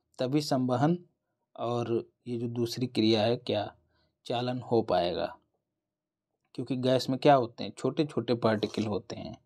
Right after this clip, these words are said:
ध्वनि की प्रबलता निम्नलिखित में से मापी जाती है काहे के द्वारा? आवृत्ति, वेग, आयाम या तरंग दैर्घ्य।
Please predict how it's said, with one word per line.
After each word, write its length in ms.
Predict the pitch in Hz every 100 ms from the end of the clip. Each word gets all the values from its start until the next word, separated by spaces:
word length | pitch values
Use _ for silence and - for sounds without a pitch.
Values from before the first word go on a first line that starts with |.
| _ _ _ _ _ _ _ _ -
ध्वनि 260 | 143 175
की 120 | 185 190
प्रबलता 460 | 175 170 165 170
निम्नलिखित 560 | 175 175 180 170 160 156
में 100 | 147
से 120 | 147 165
मापी 380 | 139 135 139 131
जाती 360 | 117 110 107 104
है 180 | 101 - _ _ _
काहे 240 | - 143 160
के 140 | 156
द्वारा? 360 | 113 107 98 - _ _ _ _ _ _ _ _ _ _
आवृत्ति, 800 | - 117 120 131 - - 170 175 - _ _ _ _ _ _
वेग, 520 | 120 117 135 151 175 175 _ _ _ _ _ _ _ _ _ -
आयाम 540 | 123 131 139 165 196 -
या 120 | 139 139
तरंग 360 | - 143 143 127
दैर्घ्य। 360 | 104 101 98